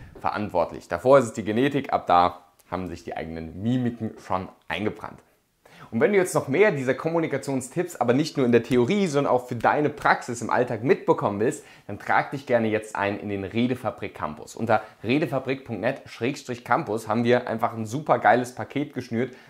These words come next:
wo du einmal pro Monat eine Coaching-Session in der ganzen Redefabrik-Community mitbekommst, ich dich also coache und zusätzlich du konkrete Übungsaufgaben bekommst,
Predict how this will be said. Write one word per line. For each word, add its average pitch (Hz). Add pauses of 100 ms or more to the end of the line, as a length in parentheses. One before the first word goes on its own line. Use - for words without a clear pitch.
(120)
wo 113
du 113
einmal 160
pro 131
Monat 160 (240)
eine 107
Coaching-Session 147 (360)
in 90
der 90
ganzen 127
Redefabrik-Community 117
mitbekommst, 147
ich 117
dich 185
also 113
coache 151
und 147
zusätzlich 156
du 143
konkrete 156
Übungsaufgaben 120
bekommst, 117